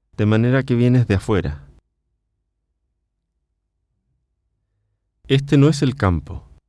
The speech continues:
sino que es tu adentro. ¿No pensaste acaso que esto era un teatro?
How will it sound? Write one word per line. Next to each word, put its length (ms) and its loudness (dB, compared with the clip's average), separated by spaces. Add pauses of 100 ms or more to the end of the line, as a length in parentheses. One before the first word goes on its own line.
(360)
sino 400 0
que 180 0
es 120 -4
tu 180 -2
adentro. 640 0 (920)
¿No 160 -2
pensaste 480 0
acaso 420 -6
que 160 -4
esto 380 -4
era 220 -4
un 260 -6
teatro? 420 -4